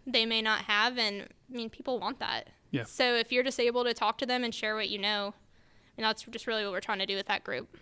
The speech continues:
Speaker 2: Right. I, I actually, you just kinda mentioned something that I thought was very unique. Is there's kind of like a, a incentive,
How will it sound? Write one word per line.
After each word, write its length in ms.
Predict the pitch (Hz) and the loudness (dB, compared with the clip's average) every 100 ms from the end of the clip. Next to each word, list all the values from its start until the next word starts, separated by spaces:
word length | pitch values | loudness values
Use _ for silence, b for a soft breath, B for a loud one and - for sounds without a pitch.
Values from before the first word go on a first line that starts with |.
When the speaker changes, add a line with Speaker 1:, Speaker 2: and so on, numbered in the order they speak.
| - | -10
Speaker 2:
Right. 200 | 123 120 - b b b | -8 -8 -16 b b b
I, 100 | 151 - | -4 -2
I 40 | - | -6
actually, 360 | 127 120 - 120 | -4 -4 -4 -4
you 100 | 117 | -4
just 160 | 120 | -6
kinda 160 | - 120 | -6 -6
mentioned 240 | 113 117 | -4 -6
something 220 | 123 113 113 | -6 -6 -6
that 100 | 113 | -6
I 40 | |
thought 160 | - 110 | -4 -4
was 200 | 113 131 | -4 -6
very 300 | 180 127 113 | -4 -2 -2
unique. 320 | 113 117 113 | -2 -4 -4
Is 180 | 113 - | -8 -10
there's 280 | - 131 117 | -8 -4 -4
kind 140 | - 123 | 0 2
of 60 | |
like 140 | 117 117 | 0 -2
a, 300 | 113 113 113 - _ - | -2 -2 -4 -10 _ -12
a 120 | 135 - | -10 -2
incentive, 540 | 135 - 123 113 - | 0 4 4 2 -8